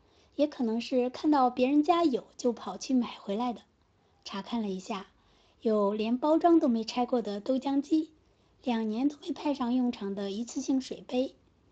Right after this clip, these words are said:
打开用了一次就打入冷宫的音箱。为什么要让这些可有可无的物品挤占我们的空间呢？所以要学会给生活做减法，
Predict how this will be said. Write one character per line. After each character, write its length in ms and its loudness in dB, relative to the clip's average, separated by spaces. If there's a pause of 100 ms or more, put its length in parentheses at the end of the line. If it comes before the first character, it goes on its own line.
(560)
打 160 -6
开 220 -2
用 220 8
了 100 6
一 220 -2
次 280 -4 (120)
就 240 2
打 180 -6
入 140 2
冷 200 -2
宫 220 0
的 220 -4
音 240 4
箱。 320 2 (880)
为 100 6
什 160 0
么 80 -2
要 140 -2
让 200 -4
这 140 -6
些 380 -6
可 180 -4
有 160 2
可 240 -4
无 160 -2
的 120 0
物 140 0
品 300 -10 (140)
挤 200 -6
占 280 -2
我 100 -4
们 140 -10
的 80 -10
空 260 0
间 300 0
呢？ 100 -4 (840)
所 280 -8
以 240 -10 (320)
要 120 -4
学 200 -6
会 240 0
给 160 -6
生 320 4
活 240 -4
做 180 -2
减 300 -6
法， 240 -14